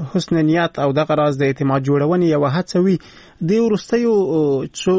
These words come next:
څو ورځو کې تاسو هم شاهدان وئ، حتماً مو اورېدلي له رسنیو نه چې په بېلابېلو ولایتونو کې د جګړې ډګرونه تاوده شول. افغان ځواکونه له دفاعي حالت نه یرغلیز ته واوښتل. په دغسې حالاتو کې چې لویدیځ فشارونه هم شته او جګړه هم توده شوې وه،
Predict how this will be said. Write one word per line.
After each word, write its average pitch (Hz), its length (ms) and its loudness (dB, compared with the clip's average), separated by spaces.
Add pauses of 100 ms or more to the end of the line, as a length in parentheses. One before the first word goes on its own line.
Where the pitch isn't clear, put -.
(120)
څو 190 160 0
ورځو 175 260 -2
کې 156 160 -4
تاسو 160 200 -4
هم 170 180 -2
شاهدان 151 420 0
وئ، 151 200 0
حتماً 131 280 -4
مو 147 220 0
اورېدلي 131 440 0
له 147 120 0
رسنیو 147 400 0
نه 143 40 0
چې - 140 -4 (140)
په 139 280 0 (240)
بېلابېلو 165 460 0
ولایتونو 143 380 0
کې 156 200 -4
د 139 140 -2
جګړې 139 320 0
ډګرونه 147 360 0
تاوده 135 320 -2
شول. 156 300 -2
افغان 135 360 0 (100)
ځواکونه 151 340 0
له 143 100 0
دفاعي 135 340 -2
حالت 135 340 -2
نه 147 100 0
یرغلیز 135 480 0
ته 165 100 -2
واوښتل. 151 500 0 (500)
په 175 60 0
دغسې 208 380 -2 (120)
حالاتو 175 340 0
کې 160 240 0 (340)
چې 143 120 0 (200)
لویدیځ 139 260 0 (100)
فشارونه 160 420 0
هم 170 260 -2
شته 165 220 -4
او 147 120 2
جګړه 135 380 -2
هم 190 120 0
توده 156 280 0
شوې 143 320 0
وه، 135 100 0